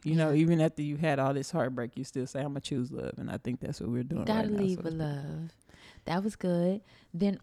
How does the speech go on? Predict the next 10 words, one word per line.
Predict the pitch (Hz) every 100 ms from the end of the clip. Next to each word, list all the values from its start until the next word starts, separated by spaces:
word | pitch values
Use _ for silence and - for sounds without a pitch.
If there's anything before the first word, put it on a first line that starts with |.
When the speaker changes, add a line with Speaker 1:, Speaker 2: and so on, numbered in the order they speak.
| -
Speaker 2:
also, | 165 185 254 - - 180 160 156 147 143 151 170 202 196 _ _ _ -
we | 190
went | 190 175 175
to | - 180
a | - 170 -
kink | - 196 190 - - -
play | - 214 254
party. | - 143 - - - 185 185
Speaker 1:
Okay, | 151 156 143 214 202
yeah. | 139 196